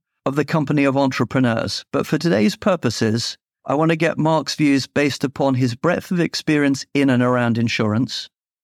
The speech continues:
his own story, having dropped out of school at age seventeen, and his work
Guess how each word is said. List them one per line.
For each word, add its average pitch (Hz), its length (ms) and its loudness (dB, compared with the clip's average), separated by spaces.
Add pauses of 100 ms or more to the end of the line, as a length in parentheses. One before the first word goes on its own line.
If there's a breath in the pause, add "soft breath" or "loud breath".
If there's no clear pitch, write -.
(140)
his 143 180 0
own 214 300 2
story, 151 480 2
having 147 400 -2
dropped 143 280 -2
out 135 200 0
of 127 80 0
school 143 340 0
at 131 160 0
age 135 300 0
seventeen, 123 800 0 (440)
and 139 200 -2
his 139 200 0
work 156 440 -2